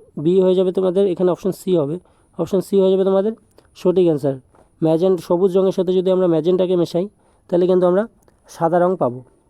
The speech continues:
এর সাথে তোমরা রঙের কম্বিনেশনগুলো মনে রাখবে যে নীল রঙের সাথে যদি আমরা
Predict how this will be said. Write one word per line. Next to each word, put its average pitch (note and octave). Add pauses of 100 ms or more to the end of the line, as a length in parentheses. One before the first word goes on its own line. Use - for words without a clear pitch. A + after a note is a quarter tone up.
(1700)
এর F#3+
সাথে F#3
তোমরা G3 (280)
রঙের E3+
কম্বিনেশনগুলো F#3
মনে E3+
রাখবে E3
যে E3
নীল F3+
রঙের G3
সাথে F#3
যদি F#3
আমরা F3